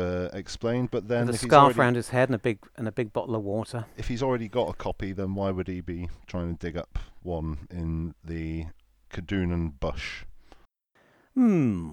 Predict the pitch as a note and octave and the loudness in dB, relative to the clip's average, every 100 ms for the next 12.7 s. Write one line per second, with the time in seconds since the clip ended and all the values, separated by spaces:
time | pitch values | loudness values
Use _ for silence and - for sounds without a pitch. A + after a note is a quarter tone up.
0 | D#2 A#2+ G3 F#3+ D#3+ D3 C3 A2 G#2 A2 | 0 4 6 6 4 2 2 0 -4 -6
1 | G2+ F2+ G2+ - G#2 F#2+ F2+ F2+ F2 - | -4 -8 -10 -8 -6 -4 -6 -6 -8 -8
2 | - D#3+ F3 - E3 - - B2+ - - | -2 -2 -2 -4 -10 -6 -6 -6 -10 -16
3 | - C#3 B2 A2+ A2+ A#2 - F#2 - G2+ | -2 0 2 2 2 0 -2 -6 -2 -2
4 | A#2 G2+ E2+ D#2+ D#2+ - - C#2+ G2 G#2+ | 0 -2 -4 -10 -10 -8 -10 -8 -8 -10
5 | - A2 G2+ - - - - - - - | -10 -10 -10 -12 -18 -18 -20 -20 -20 -8
6 | G2 F2+ - A#2+ F#2+ F2 F2 F2+ - G#2 | -6 -6 -6 -6 -4 -8 -8 -10 -6 -4
7 | F#2 D2 G2+ G2 - G#2 G#2 G2 F#2+ G#2+ | -4 -4 -4 -6 -4 -4 -2 -4 -6 -6
8 | G#2 G2+ G2+ G#2+ G#2+ G#2+ - - - _ | -4 -4 0 0 -2 -8 -10 -20 -20 _
9 | - - C3+ B2+ A#2+ - C#3 C3 - A2+ | -6 0 2 2 2 2 2 2 0 2
10 | A2 B2+ - A2+ B2 A2+ A2 A#2+ C#3+ C#3+ | 2 2 0 -2 -2 -2 -2 -2 0 0
11 | F2 B1 - - _ _ _ _ G2+ A2 | -2 -8 -10 -14 _ _ _ _ -4 -2
12 | - G#2 A#2+ A2 G#2 G#2 G#2 | -2 0 4 4 4 -2 -6